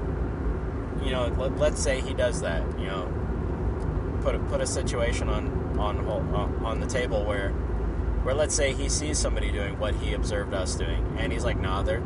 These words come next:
they're fine. I'll, I'll let him go." Hour later, he sees that very car crashed into another car because one of them had been drinking, blah, blah, blah. You know, it's like, better be safe than sorry, you know, especially when it comes to drunk driving, because people are idiots,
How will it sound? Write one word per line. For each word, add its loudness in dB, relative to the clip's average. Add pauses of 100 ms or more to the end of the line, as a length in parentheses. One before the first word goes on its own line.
they're 2
fine. 0
I'll, 0
I'll 2
let 0
him -2
go." 0 (1400)
Hour 4
later, 2
he 0
sees -2
that 0
very 0
car 2 (1200)
crashed 0
into -2
another -2 (240)
car 0
because -2
one -4
of -2
them -2
had -2
been -4
drinking, -4
blah, 0
blah, -2
blah. 0
You -2
know, 2
it's 0
like, 2 (720)
better 4
be -2
safe 0
than -2
sorry, 2
you -2
know, -2
especially 0
when 0
it -2
comes 0
to -2
drunk -2
driving, 0
because -2
people 0
are 2
idiots, -2